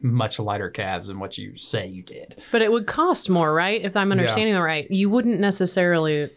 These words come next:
Speaker 2: you'd want to get as close as possible, because
Speaker 1: Right.
Speaker 2: a larger calf, like, covering more of a larger calf would be more expensive. Is
Speaker 1: Yeah.
Speaker 2: that right? Okay.
Speaker 1: Yeah, and you typically wouldn't wanna do that. I mean, you're just gonna increase. It's kinda like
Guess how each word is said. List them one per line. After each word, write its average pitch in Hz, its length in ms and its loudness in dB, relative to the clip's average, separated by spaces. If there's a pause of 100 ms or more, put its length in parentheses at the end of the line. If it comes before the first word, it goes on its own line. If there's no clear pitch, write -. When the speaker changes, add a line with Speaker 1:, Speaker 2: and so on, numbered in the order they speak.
(260)
Speaker 2:
you'd 190 240 4
want 226 420 2
to 254 60 0
get 226 160 2
as 185 100 0
close 190 320 0
as 156 100 -4
possible, 151 500 -2
because - 340 0
Speaker 1:
Right. - 100 0
Speaker 2:
a 165 40 0
larger 175 580 0 (200)
calf, 160 540 0
like, 151 140 0
covering 165 680 0 (100)
more 165 220 2
of 156 60 0
a - 20 0
larger 151 260 2
calf 151 240 -4 (100)
would 160 280 -2
be 175 180 2
more 151 260 2
expensive. - 560 -6
Is 180 80 -4
Speaker 1:
Yeah. 135 220 4
Speaker 2:
that 98 280 -2
right? 196 340 0
Okay. 160 320 -4 (160)
Speaker 1:
Yeah, 113 260 -2
and 120 420 -2
you 131 160 2
typically 120 460 -2
wouldn't 107 260 -2
wanna 104 180 -4
do 104 200 -6
that. 98 140 -8
I 101 40 -8
mean, 107 120 -6
you're 107 100 0
just - 100 -4
gonna 107 160 -4
increase. 104 540 -8
It's 127 120 0
kinda 139 220 -4
like 120 300 -2